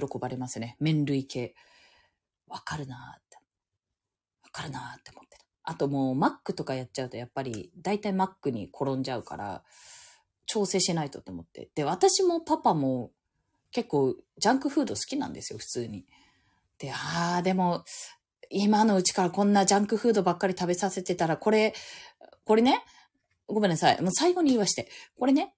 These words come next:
ジャンクフードは別にいいの。あの、ちゃんと野菜取れればいいと思ってる人だから、あと、ね、うん、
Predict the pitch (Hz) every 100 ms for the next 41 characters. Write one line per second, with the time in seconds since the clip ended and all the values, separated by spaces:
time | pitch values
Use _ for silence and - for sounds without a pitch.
0 | - 339 508 571 254 165 170 196 220 160
1 | - _ 151 151 233 226 220 220 269 269
2 | 269 220 123 139 135 127 147 - 127 -
3 | 143 - 139 151 139 151 127 110 - _
4 | _ _ _ - 202 - _ - 156 143
5 | 131 135